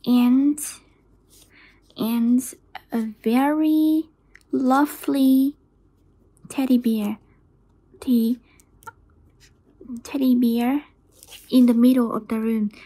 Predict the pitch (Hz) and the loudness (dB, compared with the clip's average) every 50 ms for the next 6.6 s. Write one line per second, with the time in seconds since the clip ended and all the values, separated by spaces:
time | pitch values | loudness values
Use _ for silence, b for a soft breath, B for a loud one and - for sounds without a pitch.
0 | B B B - 226 214 214 247 240 269 311 311 311 277 247 226 214 214 - 214 | B B B -4 -4 -2 0 0 0 0 0 0 2 2 2 2 0 -2 -4 -6
1 | 208 190 202 202 202 202 208 240 269 247 - - - - 208 202 202 202 - 254 | -6 -6 -6 -6 -4 -2 0 0 0 0 -2 -6 -12 -12 -10 -10 -10 -6 -4 -4
2 | 233 208 208 214 254 277 294 285 277 262 226 214 208 B B B B B B B | -2 -2 -4 -6 -6 -6 -6 -6 -6 -6 -8 -10 -12 B B B B B B B
3 | _ 247 233 247 247 226 220 214 208 214 - 240 220 214 208 208 247 269 285 269 | _ -6 -2 -2 -2 0 -2 -2 -4 -4 -2 -2 -2 -2 -2 -2 -2 -2 -2 -2
4 | 247 226 214 208 208 202 202 202 208 240 339 B B B B B _ - 214 214 | -2 -2 -2 -2 -2 -2 -2 -2 -4 -4 -4 B B B B B _ -4 -2 -2
5 | 220 254 277 277 285 269 233 220 214 214 208 208 202 208 226 269 269 262 233 214 | -2 -4 -4 -2 0 0 0 0 0 0 0 0 0 0 -2 0 0 2 2 0
6 | 202 - - 214 214 214 208 202 196 196 190 202 | 0 -4 -6 -6 -4 -4 -4 -4 -4 -4 -4 -4